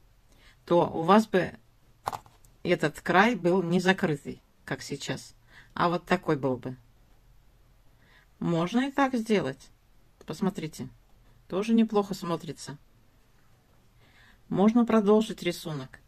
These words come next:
вышивку опять вниз, отсюда в начале,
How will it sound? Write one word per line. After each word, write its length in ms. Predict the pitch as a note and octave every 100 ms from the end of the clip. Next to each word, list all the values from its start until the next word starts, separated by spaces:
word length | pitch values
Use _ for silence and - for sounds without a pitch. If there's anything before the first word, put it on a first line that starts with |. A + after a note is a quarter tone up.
| _ _ -
вышивку 460 | D#3+ E3 D#3 - -
опять 500 | D3+ - D#3+ - - _ D#3+
вниз, 580 | D#3+ F3+ G3+ A3 - _ _ _ _
отсюда 640 | - D#3 - D#3+ C3+ C#3+ D3 -
в 20 |
начале, 600 | D#3 - G#3+ B3 A#3+